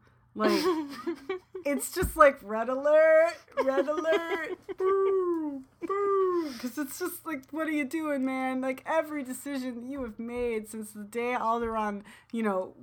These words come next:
Speaker 1: got torched
Speaker 2: <laughs>
Speaker 1: has been a terrible decision. <coughs> And he's trying to go after this woman that is more broken than he is because she's,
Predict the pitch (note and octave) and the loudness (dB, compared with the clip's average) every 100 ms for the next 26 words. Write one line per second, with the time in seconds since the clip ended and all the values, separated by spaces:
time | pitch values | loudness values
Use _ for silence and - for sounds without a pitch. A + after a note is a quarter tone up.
0 | G#3 _ A3 G#3+ F#3+ - _ _ _ _ | -20 _ 2 4 2 -8 _ _ _ _
1 | - - - C#4 G#3+ - - C#4+ - - | -2 2 6 6 6 4 0 -4 -2 -8
2 | - C#4 - B3+ A3+ B3 A#3+ A3+ C#4 - | -6 -8 -4 -2 0 0 0 -2 2 8
3 | E4 D4 A3 C4+ C4 C#4+ - E4+ C5 - | 10 10 8 6 6 -2 -4 2 2 4
4 | - C4 A#3 A3 A#3+ - A#4 - - - | 0 0 2 0 -2 -4 -8 -10 -12 -12
5 | - - - G#4 - - D#4 E4+ F#4+ G#4+ | -14 -14 0 2 4 2 2 2 0 -2
6 | A4+ G4+ D4 D4 D#4 E4+ D4+ C4 - B3+ | -2 0 4 6 6 2 -2 -6 -4 -4
7 | C4 A#3+ A3+ G#3 - - - - D#4+ C4 | -2 -2 -4 -6 -14 -20 -20 -4 -2 2
8 | C#4+ G4 B4 B3+ C4+ E4 E4 A#3+ A3 G#3 | 4 6 6 6 6 6 2 2 0 -2
9 | C4+ A3 F3+ F3 - G#3+ A#3 - C#4 D#4 | -2 -2 -2 -4 -6 -4 -4 -6 -4 -4
10 | D4 C4+ | -6 -12